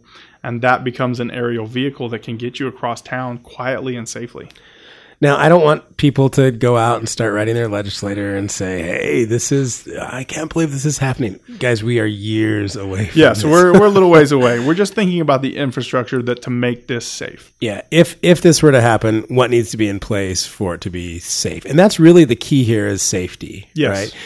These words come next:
Speaker 1: absolutely.
Speaker 2: I mean, nothing's gonna be launched. We're not gonna run test flights or anything like that until we know that everybody's safe. But, uh, it's coming.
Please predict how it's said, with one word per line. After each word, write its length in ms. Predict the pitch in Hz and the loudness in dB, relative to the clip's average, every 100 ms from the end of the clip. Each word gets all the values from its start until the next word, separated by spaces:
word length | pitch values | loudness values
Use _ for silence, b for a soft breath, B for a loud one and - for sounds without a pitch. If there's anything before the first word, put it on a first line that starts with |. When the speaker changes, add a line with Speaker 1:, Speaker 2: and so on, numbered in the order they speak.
| B | B
Speaker 1:
absolutely. 200 | 135 143 | -2 2
Speaker 2:
I 40 | 135 | 4
mean, 80 | |
nothing's 340 | 147 151 165 139 | 4 4 4 4
gonna 160 | 143 | 0
be 140 | 123 123 | 0 0
launched. 420 | 113 110 113 104 | 0 0 -2 -4
We're 60 | 123 | -4
not 160 | 120 | -2
gonna 160 | 123 120 | -2 -2
run 160 | 113 | -4
test 400 | 110 - 113 - | -4 -2 -2 -4
flights 400 | - 113 110 - | -4 -2 -2 -2
or 20 | 120 | -4
anything 220 | 107 117 | -2 -2
like 180 | 104 98 | -4 -6
that 200 | 104 98 | -6 -8
until 260 | 98 110 104 | -8 -6 -4
we 120 | 101 | -6
know 160 | 95 | -6
that 100 | 98 | -6
everybody's 380 | 95 90 85 87 | -8 -12 -16 -12
safe. 500 | - 95 82 82 - - | -10 -10 -12 -18 -16 -10
But, 260 | 92 - B B B B - | -8 -10 B B B B -10
uh, 140 | 107 | -8
it's 200 | 113 117 | -6 -6
coming. 420 | - 170 147 131 | 0 2 2 -2